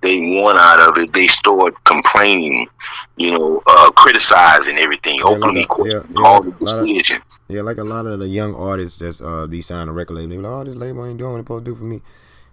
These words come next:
Speaker 2: They don't even understand it ain't nothing but a loan and a promotion. And a promotion, you gotta put the money behind that to make yourself go all the way up. So,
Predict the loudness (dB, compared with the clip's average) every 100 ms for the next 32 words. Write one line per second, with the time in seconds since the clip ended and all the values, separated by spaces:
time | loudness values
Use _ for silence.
0 | -16 -12 -10 -10 -12 -12 -12 -10 -10 -10
1 | -10 -10 -10 -10 -10 -12 -10 0 0 0
2 | -8 -12 -14 -6 0 0 0 -10 -10 -10
3 | -10 -12 -6 -6 -4 -8 -10 -12 -12 -12
4 | -12 -14 -14 -14 -14 -14 -16 -16 -16 -14
5 | -12 -12 -14 -14 -16 -16 -20 -20